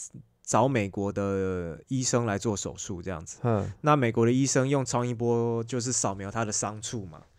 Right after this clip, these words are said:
Speaker 2: 嗯。
Speaker 1: 他是说，虽然这种断裂啦是一次性突发性的断啊，
Speaker 2: 嘿。
Speaker 1: 但是他，你应该说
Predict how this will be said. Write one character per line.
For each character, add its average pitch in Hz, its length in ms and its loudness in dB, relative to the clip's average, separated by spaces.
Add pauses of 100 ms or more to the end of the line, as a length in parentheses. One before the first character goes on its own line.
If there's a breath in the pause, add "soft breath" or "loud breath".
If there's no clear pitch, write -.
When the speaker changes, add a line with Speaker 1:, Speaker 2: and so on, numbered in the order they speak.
(160)
Speaker 2:
嗯。 104 280 0
Speaker 1:
他 135 100 -2
是 135 140 -2
说， 123 400 4
虽 143 160 2
然 127 140 4
这 131 100 0
种 101 180 -2
断 113 260 4
裂 113 200 2
啦 95 140 -4
是 135 200 0
一 107 80 -4
次 123 220 -2
性 110 280 -2
突 113 200 -4
发 113 220 0
性 110 160 -4
的 92 100 -8
断 92 400 -2
啊， - 120 -16 (300 soft breath)
Speaker 2:
嘿。 110 160 2
Speaker 1:
但 139 140 6
是 143 120 2
他， 127 440 6
你 127 240 2 (100)
应 151 160 -4
该 165 160 8
说 156 160 6